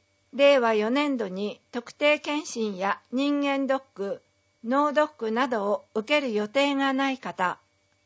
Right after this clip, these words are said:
事業主健診や個人で健診を受けている方へ、市は国民健康保険に加入し、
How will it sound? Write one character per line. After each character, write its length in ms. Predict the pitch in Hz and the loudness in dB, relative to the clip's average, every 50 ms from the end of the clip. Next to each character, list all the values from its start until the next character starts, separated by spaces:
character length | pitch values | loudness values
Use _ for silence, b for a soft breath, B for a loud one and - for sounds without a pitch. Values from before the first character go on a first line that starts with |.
| _ _ _ _ _ _ _ _ _ _ _ _ _ _ _ _ _ | _ _ _ _ _ _ _ _ _ _ _ _ _ _ _ _ _
事 180 | - - 247 247 | -10 -4 -2 0
業 220 | 262 285 294 302 294 | 2 2 2 2 2
主 280 | 294 294 302 - - | 0 0 -2 -4 -6
健 260 | - - 294 294 294 302 | -6 -2 -2 0 -2 -2
診 320 | - - 233 214 202 190 | -2 -2 -2 -2 -2 0
や 260 | 190 190 196 175 - - _ _ | 0 2 2 0 -2 -6 _ _
個 160 | - 262 277 | 0 0 0
人 240 | 254 302 302 285 269 | 0 0 -2 -2 -2
で 140 | 233 214 214 | -2 -4 -2
健 260 | - 269 277 294 311 | -2 -2 -2 -2 -2
診 380 | - - 285 285 285 285 277 277 | -4 -6 -4 -2 -2 2 4 4
を 180 | 277 - - - | 4 4 2 -2
受 200 | 240 214 294 311 | -6 -4 -4 -4
け 40 | |
て 240 | 302 302 285 269 262 | -2 0 0 0 0
い 40 | 247 | -2
る 100 | 233 226 | -2 -4
方 340 | - 220 220 - 214 196 175 | -6 -6 -4 -2 0 0 0
へ、 220 | 175 185 180 - _ _ _ _ _ _ _ _ _ _ _ _ _ _ _ _ _ _ _ | -2 -4 -8 -10 _ _ _ _ _ _ _ _ _ _ _ _ _ _ _ _ _ _ _
市 200 | - - 285 277 | -10 -8 -4 -2
は 300 | 226 202 202 202 196 - _ _ _ _ _ _ _ _ _ | 0 2 2 0 0 -4 _ _ _ _ _ _ _ _ _
国 260 | - 233 - 277 285 | -12 -8 -6 -2 0
民 240 | 285 294 294 294 294 | 0 2 2 0 0
健 200 | 285 294 285 294 | -2 -2 -2 -2
康 280 | 302 285 - 294 302 302 | -2 2 4 4 4 4
保 140 | 320 302 269 | 2 -2 -4
険 220 | - 294 294 294 | -2 0 0 0
に 200 | 277 254 233 214 | 0 0 -2 -2
加 160 | - 247 226 | -4 -4 -2
入 300 | 240 262 285 277 269 277 | 0 0 0 0 0 -2
し、 380 | 269 - 240 233 233 226 - | -4 -4 -4 -2 -2 -4 -6